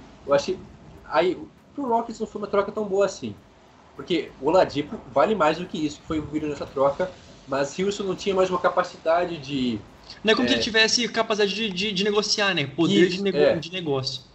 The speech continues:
Speaker 1: Basicamente, os Rockets estavam de mãos atadas, e aí só o Oladipo escolhendo pra onde ele queria ir,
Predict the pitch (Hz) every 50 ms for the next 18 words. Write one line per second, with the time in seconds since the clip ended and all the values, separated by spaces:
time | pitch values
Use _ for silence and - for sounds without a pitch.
0 | - - 160 180 - - 220 180 175 185 190 190 - 220 208 202 196 185 160 151
1 | 147 165 170 185 180 - - 190 190 190 175 185 180 180 190 202 202 208 202 -
2 | - - 170 180 185 190 208 202 202 - - - - 156 156 160 160 - - 185
3 | 180 185 180 156 160 165 160 - 185 - - - 170 151 147 147 147 160 147 151
4 | 151 - - - 165 151 151 147 151 175 214 247